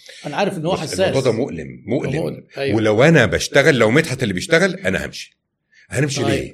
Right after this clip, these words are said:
Speaker 1: لو مدحت اللي واخد
Speaker 2: أه.
Speaker 1: توكيل الشركة اللي بره،
Speaker 2: أنا هقفلها.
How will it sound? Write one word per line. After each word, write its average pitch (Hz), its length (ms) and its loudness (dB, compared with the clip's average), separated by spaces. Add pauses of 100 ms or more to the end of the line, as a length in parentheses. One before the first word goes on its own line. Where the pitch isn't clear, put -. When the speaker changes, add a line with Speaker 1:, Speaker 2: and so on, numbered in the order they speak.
(100)
Speaker 1:
لو 139 180 -6
مدحت 185 340 -6
اللي 156 120 -2
واخد 170 200 -2
Speaker 2:
أه. - 60 -10
Speaker 1:
توكيل 156 300 -4
الشركة 160 360 -6
اللي 131 120 -6
بره، 120 340 -10 (200)
Speaker 2:
أنا 104 180 -4
هقفلها. - 360 -12